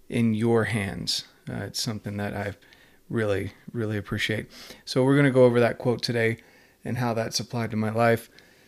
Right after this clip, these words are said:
and how you can apply it to your life and why it would be beneficial. But before all of that, I just wanted to, to say welcome back, and, uh, thank you for tuning in again. And also,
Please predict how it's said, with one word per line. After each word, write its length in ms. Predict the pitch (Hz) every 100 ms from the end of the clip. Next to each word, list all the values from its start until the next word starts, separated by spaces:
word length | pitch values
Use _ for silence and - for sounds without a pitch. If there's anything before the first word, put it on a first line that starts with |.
| - - _ _ _ _ -
and 80 |
how 120 | 131 117
you 240 | 135 131
can 140 | 131 117
apply 240 | 120 117
it 100 | 113
to 60 | 110
your 160 | 156
life 240 | 131 95 107
and 120 | 104
why 160 | 104
it 120 | 104 110
would 100 | 110
be 100 | 107
beneficial. 560 | 107 98 113 - 101 - _ _ _ - -
But 300 | 117 110 110
before 460 | 117 - 131 131
all 180 | 120 117
of 100 | 110
that, 220 | 110 120 147
I 100 | 127
just 200 | 110 123
wanted 260 | 113 107
to, 300 | - 107 101 - -
to 100 | -
say 140 | - 107
welcome 320 | 107 104 110
back, 340 | 110 110 107
and, 320 | 113 98 101 - - - - _ _ _ -
uh, 140 | 104
thank 260 | 120 117 117
you 80 | 107
for 220 | 113 104
tuning 320 | 123 113 110
in 100 | 110
again. 480 | 107 113 113 131 131 - -
And 420 | - 104 101 101 -
also, 600 | 113 113 - 110 110